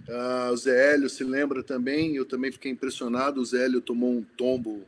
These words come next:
nas dunas aí no último dia. É... foi o ano que,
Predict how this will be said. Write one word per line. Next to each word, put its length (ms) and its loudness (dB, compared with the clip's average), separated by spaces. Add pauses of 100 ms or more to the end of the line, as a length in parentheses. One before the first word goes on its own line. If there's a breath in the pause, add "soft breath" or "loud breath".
(140)
nas 240 -4
dunas 480 0
aí 220 4
no 100 -2
último 360 0
dia. 460 -2 (760 loud breath)
É... 880 2 (640)
foi 260 2
o 160 4
ano 260 2 (160)
que, 100 -12